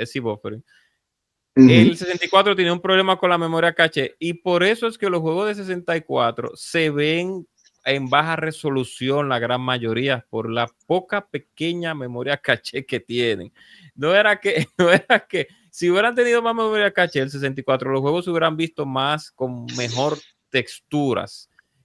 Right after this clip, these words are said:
Speaker 1: eh, de resolución. Por eso yo siempre veía muchos juegos de sesenta y cuatro que se veían opacos. Eso lo vino a solucionar el expansion pack en cierto punto, pero eso, eso no fue así de la ma-, de esa manera. Por eso era tan complicado desarrollar en Nintendo sesenta y cuatro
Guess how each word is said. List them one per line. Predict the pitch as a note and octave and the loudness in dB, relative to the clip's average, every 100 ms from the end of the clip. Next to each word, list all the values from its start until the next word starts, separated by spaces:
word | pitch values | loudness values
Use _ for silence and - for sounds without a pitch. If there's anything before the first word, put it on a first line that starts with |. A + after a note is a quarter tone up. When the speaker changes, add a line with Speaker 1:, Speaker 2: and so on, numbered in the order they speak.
| _ | _
Speaker 1:
eh, | - A#2 A#2 A2+ A2+ A2 A2 | -2 0 2 0 0 -2 0
de | A#2+ A#2+ A2+ | 2 2 2
resolución. | A2+ - A2+ A2 - B2+ B2+ G2+ F#2+ | -2 -2 -4 -4 -6 -2 0 -2 -4
Por | A#2 B2 | 0 0
eso | C3 E3+ D3+ - _ | 0 -2 -2 -12 _
yo | A#2 C#3+ | -4 -2
siempre | E3 E3+ E3+ | 0 0 2
veía | E3 D#3+ | 2 2
muchos | D3+ E3 F3+ | 0 -4 -4
juegos | E3+ E3+ | -2 -2
de | E3 | -2
sesenta | E3 E3+ | -4 -2
y | |
cuatro | D#3+ C#3+ | -2 -2
que | C3 | -4
se | B2 | -4
veían | A#2 C3 | -4 -2
opacos. | A#2+ - G2 B2+ _ F#2+ - | -4 -6 -4 -4 _ -20 -10
Eso | C#3 G3 | -4 0
lo | G3 | 0
vino | G3 | 0
a | F#3+ | 0
solucionar | F#3 E3+ D#3 D#3 D3+ | -4 -6 -6 -4 -2
el | D3+ | -2
expansion | D3 D3 D3 D3 | -2 -4 -4 -8
pack | B2+ B2 A#2 | -2 -2 -2
en | A2+ | -6
cierto | - B2 C3+ | -8 -8 -8
punto, | - A2+ A2+ | -10 -10 -10
pero | - G#2+ | -6 -6
eso, | A2+ - B2 _ _ _ _ _ | -6 -8 -10 _ _ _ _ _
eso | - C3+ E3 | -8 -4 -2
no | C#3+ D3+ | -2 -6
fue | D3+ D#3+ | -2 2
así | C3+ - C3 | 2 0 -4
de | A#2+ | -2
la | A2+ | -2
ma-, | A2+ | -2
de | A2 A2 | -2 -2
esa | A#2 C3+ | -2 -4
manera. | A2+ A2+ A#2 | -4 -4 -2
Por | C3 | 0
eso | D3+ D#3 F#3 | -2 0 2
era | F3 | 2
tan | D#3+ D#3+ G3 | 2 -2 -2
complicado | G3+ G3 E3 C#3+ C3+ C3 | -4 -4 -4 0 2 2
desarrollar | B2 B2 A#2 A2 B2+ C#3+ | 0 -2 -4 0 0 -2
en | |
Nintendo | A2+ G2+ A2+ A2 | -4 -6 -6 -6
sesenta | G#2+ G#2+ G#2 G2+ | -12 -14 -8 -10
y | |
cuatro | - F#2+ F#2+ - | -6 -6 -6 -10